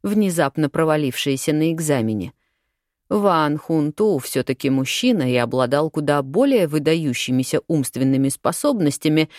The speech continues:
так что попытался образумить старого носильщика. «Мы к тебе обратились исключительно потому, что бригадир задрал цену, не так ли?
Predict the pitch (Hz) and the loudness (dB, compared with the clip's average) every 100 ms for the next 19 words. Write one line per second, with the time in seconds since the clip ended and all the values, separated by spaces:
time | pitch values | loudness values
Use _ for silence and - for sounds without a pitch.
0 | - - - 311 - 285 262 240 - 233 | -20 -12 -2 -2 0 0 2 0 -2 -2
1 | 226 214 - 226 214 220 247 180 139 139 | 0 -2 -2 0 0 2 0 2 0 0
2 | 127 - 143 143 135 143 143 - 160 139 | -2 -4 -2 -2 -2 -2 -2 -2 -4 -4
3 | - 147 156 147 _ _ _ _ _ _ | -4 -4 -4 -4 _ _ _ _ _ _
4 | _ _ - 147 135 127 - 165 139 139 | _ _ 0 2 2 0 -2 -4 2 2
5 | 151 170 156 - 123 151 - 180 - 156 | 2 0 0 0 0 0 -2 -6 -2 -2
6 | - 165 - 202 196 190 170 143 127 135 | -2 -4 -2 0 0 -2 0 0 0 -2
7 | - 180 180 170 170 143 147 135 156 165 | -2 0 0 2 0 0 0 0 -2 0
8 | 156 147 135 147 156 - 294 302 175 131 | 0 2 2 0 -2 -2 0 2 4 2
9 | 120 120 - 269 294 135 110 | 2 0 0 -2 -2 -6 -6